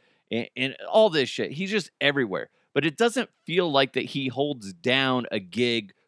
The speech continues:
for too long. And I feel like whoever does the Wheel of Fortune gig needs to be just there. You gotta plant some roots in this thing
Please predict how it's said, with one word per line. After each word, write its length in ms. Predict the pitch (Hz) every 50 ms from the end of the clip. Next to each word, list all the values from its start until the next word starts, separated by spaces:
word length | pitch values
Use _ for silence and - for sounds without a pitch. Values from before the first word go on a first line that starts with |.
| _ _
for 140 | - 131 117
too 360 | - - - - 151 156 135
long. 460 | 120 117 120 113 95 73 57 62 67
And 120 | 85 110 123
I 120 | 131 131 - _
feel 240 | - 262 277 294 277
like 320 | 190 135 131 139 131 - _ _ _ _ _
whoever 580 | - 151 165 170 190 208 214 214 208 208 180 - _ _ _ _ _ _ _ _ _ _ _ _ _ _ _ _ -
does 480 | 131 160 165 160 151 147 127 - -
the 100 | - 143
Wheel 240 | 131 147 151 147 139
of 100 | 127 -
Fortune 420 | - 139 160 180 185 - 143 120 104
gig 340 | 101 113 110 110 107 101 - _ _ _ -
needs 380 | - 147 180 220 240 226 - -
to 80 | 202 185
be 500 | 143 165 165 160 156 156 160 160 151 - _ _ _ _ -
just 360 | 120 143 147 135 - - - _ _ _ _ _ _ _ _ _ _ _ _ _ _ _ _ _ _ _
there. 400 | 95 104 135 170 180 123 - - _ _ _ _ _ _
You 120 | 107 107
gotta 280 | 104 151 143 139 117 110 - _ _ _ _
plant 260 | - 143 156 160 -
some 180 | - 165 143 139
roots 260 | 151 170 180 - -
in 140 | 135 120 110
this 260 | 104 92 82 - -
thing 300 | - 110 104 87 76 -